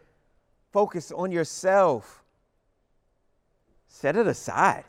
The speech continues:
This is a house of prayer." So here's the first thing that I have. I want you to write this down.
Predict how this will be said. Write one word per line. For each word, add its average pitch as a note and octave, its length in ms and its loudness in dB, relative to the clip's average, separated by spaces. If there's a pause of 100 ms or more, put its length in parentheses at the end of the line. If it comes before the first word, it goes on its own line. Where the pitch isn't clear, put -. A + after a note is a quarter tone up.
(880)
This F3+ 220 -2
is C3 140 -4
a A2+ 60 -8
house D3 560 0 (500)
of - 140 -20
prayer." F#3 440 0 (920)
So F#3+ 140 0
here's A3 200 6
the F#3+ 80 -2
first G3+ 280 -2
thing F#3 160 -6
that D#3+ 100 0
I D#3+ 60 4
have. E3 200 0
I D3 60 -6
want D#3 140 -6
you E3+ 60 -12
to D3 60 -8
write D3+ 160 0
this D3 140 -14
down. E3 280 -6